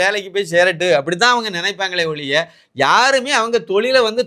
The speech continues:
தொடர்ந்து இதுதான் பண்ணணும்னு சொல்லி விவசாயிகள் கூட பின்னாடி போய் சொத்து இருக்கு அதனால விவசாயம் பண்றாங்க, வயல் இருக்கு அதனால விவசாயம் பண்றாங்க. இதுதான் யதார்த்தமே தவிர எனக்கு பிறகு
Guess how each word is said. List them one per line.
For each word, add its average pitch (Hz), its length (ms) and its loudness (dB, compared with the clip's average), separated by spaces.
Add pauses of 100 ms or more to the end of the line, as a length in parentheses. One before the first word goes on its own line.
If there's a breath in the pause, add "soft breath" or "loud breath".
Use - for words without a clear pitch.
தொடர்ந்து 233 300 -2
இதுதான் 196 300 -4
பண்ணணும்னு 202 340 -2
சொல்லி 202 200 -2
விவசாயிகள் 220 640 2
கூட 196 160 -2 (140)
பின்னாடி 226 320 -2
போய் 185 260 -16
சொத்து 139 300 -6
இருக்கு 196 240 0 (200)
அதனால 160 240 0 (120)
விவசாயம் 165 340 -4
பண்றாங்க, 117 300 -10 (180)
வயல் 185 260 2
இருக்கு 190 220 -2 (320 soft breath)
அதனால 277 260 2 (140)
விவசாயம் 208 340 -2
பண்றாங்க. 160 300 -6
இதுதான் 202 320 -4
யதார்த்தமே 190 500 -2
தவிர 143 220 -2 (480 soft breath)
எனக்கு 185 300 0
பிறகு 240 240 2